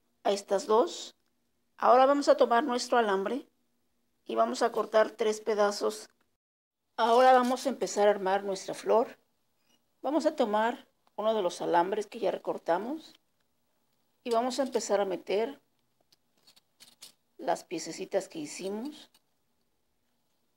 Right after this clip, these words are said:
como quieras meterlas tú, del lado que quieras. Ya que hayamos terminado de este,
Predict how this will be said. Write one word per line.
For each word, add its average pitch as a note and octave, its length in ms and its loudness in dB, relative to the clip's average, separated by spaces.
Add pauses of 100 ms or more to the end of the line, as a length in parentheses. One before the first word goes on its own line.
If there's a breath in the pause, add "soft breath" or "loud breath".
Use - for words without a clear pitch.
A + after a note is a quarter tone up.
(280)
como - 280 -10
quieras F#3 300 0
meterlas G#3 760 -4
tú, C4+ 340 -6
del D#3 180 -4
lado E3+ 220 -4
que - 120 -20
quieras. G3+ 680 -8 (2500)
Ya A3+ 200 -4
que - 100 -8
hayamos A3 400 -6
terminado - 600 -2
de F3+ 200 -4
este, B3+ 400 -8